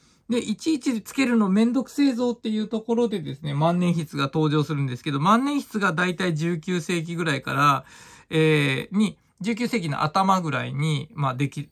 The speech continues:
できるわけですね。で、考えられるっていうことで、万年筆っていうのはこっからなんですよね。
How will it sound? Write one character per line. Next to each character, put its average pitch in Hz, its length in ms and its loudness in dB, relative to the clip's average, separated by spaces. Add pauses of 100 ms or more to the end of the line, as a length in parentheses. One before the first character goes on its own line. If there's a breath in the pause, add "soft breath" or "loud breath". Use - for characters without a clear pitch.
で 143 140 -2
き 147 100 -4
る 135 80 -6
わ 123 80 -10
け - 80 -12
で - 100 -14
す 175 100 -8
ね。 233 180 -2 (520 soft breath)
で、 208 300 4
考 165 380 2
え 151 80 4
ら 143 100 2
れ 127 140 -4
る - 180 -14
っ - 60 -20
て 147 80 -4
い - 20 -2
う 135 60 -2
こ 147 80 -4
と 165 120 -6
で、 170 140 -2
万 190 240 4
年 233 140 4
筆 - 180 -10
っ 143 40 -6
て 143 60 -14
い - 20 -20
う - 20 -6
の 135 60 -4
は 131 40 -4
こ - 140 -4
っ 147 100 -4
か 180 140 2
ら 165 100 4
な 139 120 -2
ん - 80 -14
で - 40 -14
す - 80 -14
よ 180 60 -6
ね。 254 80 -8